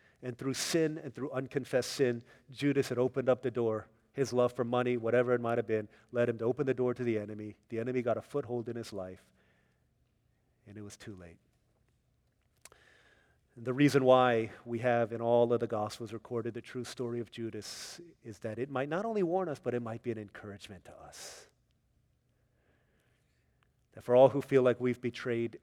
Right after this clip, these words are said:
Judas, until the very end,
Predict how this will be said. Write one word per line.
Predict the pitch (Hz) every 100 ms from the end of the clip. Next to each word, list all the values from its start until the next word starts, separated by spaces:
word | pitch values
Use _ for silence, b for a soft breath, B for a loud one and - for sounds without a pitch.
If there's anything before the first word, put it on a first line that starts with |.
| 110
Judas, | 120 110 104 - - - - _ _ _ _ _ _ _ _ _ -
until | 110 131
the | 113
very | 104 117 131 139
end, | 120 110 98 95